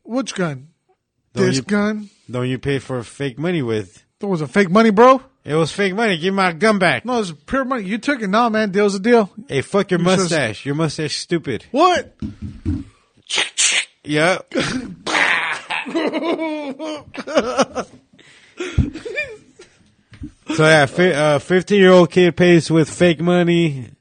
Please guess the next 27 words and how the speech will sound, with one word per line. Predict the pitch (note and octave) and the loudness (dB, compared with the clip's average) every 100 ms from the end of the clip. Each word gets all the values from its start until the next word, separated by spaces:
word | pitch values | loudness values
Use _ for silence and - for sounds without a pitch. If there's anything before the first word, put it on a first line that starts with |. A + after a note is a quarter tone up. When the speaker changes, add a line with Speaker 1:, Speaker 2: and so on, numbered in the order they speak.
| _ _ _ _ _ _ _ _ _ | _ _ _ _ _ _ _ _ _
Speaker 2:
Sixteen-year-old | - - F3+ - E3 E3+ F3 E3+ D#3 | -8 0 0 0 2 6 6 6 4
comes | F3+ E3+ D3 | 2 2 2
in, | D#3+ D3 | 2 2
fucking, | - D#3 - D3 C#3 | 2 2 2 0 2
uh, | C#3 C3+ B2+ G#2 - _ _ _ | 0 0 -2 -6 -14 _ _ _
confronts | - C#3+ - G3+ - | -2 2 4 4 4
him. | D#3+ D3 B2 _ _ _ _ _ _ _ - - _ | -4 -6 -10 _ _ _ _ _ _ _ -20 -20 _
Fifteen-year-old | B2+ B2 B2 A#2+ A#2+ A#2 | -8 -8 -6 -4 -4 -4
shoots | G#2+ - B2+ - | -4 -4 -4 -4
him. | G2 F2+ _ _ _ _ _ _ _ _ _ _ _ _ - _ _ | -8 -10 _ _ _ _ _ _ _ _ _ _ _ _ -20 _ _
Sixteen-year-old | - C#3+ - C3+ C#3 C3+ C3 | -10 -8 -6 -2 0 0 -2
kid | D3 C#3+ | -4 -2
is | C3+ C3 A2+ | 0 0 -2
in | C3 | -8
critical | A2+ C#3+ B2+ A#2 A#2 | -8 -8 -8 -10 -16
condition | - A#2+ C#3 C3 C#3 | -14 -6 -6 -4 -6
right | C3+ C3 | -4 -4
now | C3+ | -6
in | B2+ | -8
the | A#2 | -8
hospital. | A2+ C3 - C3 B2+ C3 B2 - - | -8 -10 -10 -12 -10 -10 -12 -18 -20
Speaker 1:
I'm | |
trying | D#3 E3 | -16 -14
to | C#3 | -14
find | C#3 C#3 | -16 -16
that, | C3 B2 | -16 -16
uh, | A#2+ A#2 A2+ | -18 -20 -20